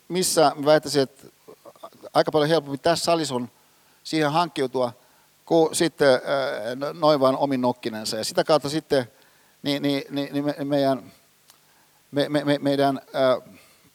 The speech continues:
tarkastelu ehkä vois, ää, päätyä seuraavaan, ää, niin, niin, ää, lyhyen videoon. Tää on, tää, tää, tää on mulle tosi voimakas, ää, pätkä.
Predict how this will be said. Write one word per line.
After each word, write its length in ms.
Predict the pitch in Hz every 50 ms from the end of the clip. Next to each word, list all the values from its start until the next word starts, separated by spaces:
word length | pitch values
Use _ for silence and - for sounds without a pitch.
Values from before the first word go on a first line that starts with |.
| _ _ _ _ _ _ _ _ _ _ _ _ _ - - _ _ -
tarkastelu 480 | 175 185 190 185 165 139 - 139 131 139
ehkä 320 | 147 143 - - 131 113 - - _ _ _ _ _ _ - - - _ _ _ _ _ _ -
vois, 300 | 143 151 151 143 143 - - -
ää, 160 | 143 139 131
päätyä 440 | - 170 175 175 160 - 143 135 131
seuraavaan, 760 | 123 160 160 160 151 135 127 123 117 113 113 110 107 107 - - _ -
ää, 300 | 131 127 123 120 101 90 - - - - - - _ _ _ _ _ _ _ _ - - _ _ _ _ _ _ _ _ _ _ _ _ -
niin, 280 | 135 143 143 139 135
niin, 220 | 135 139 135 131 123 - -
ää, 320 | - 131 131 123 123 120 - - - - - - - - -
lyhyen 420 | 139 139 160 165 160 156 139 131 127
videoon. 460 | 151 160 151 147 131 120 113 113 117
Tää 160 | - 160 156
on, 120 | 147 143 127 113 - _ _ _ _ _ _ _ _ _ _ _ _ _ _ _ _ _ _ _ _ _ _ - _ _ _ _ -
tää, 180 | 147 151 147
tää, 200 | 143 - 175 170
tää 140 | 160 - 185
on 80 | 175 180
mulle 220 | 190 190 175 156
tosi 260 | - 185 180 175 175
voimakas, 580 | 165 170 165 156 143 135 - 123 120 - - - - 117
ää, 180 | 127 127 123 -
pätkä. 520 | - - 180 175 - - - - 120 113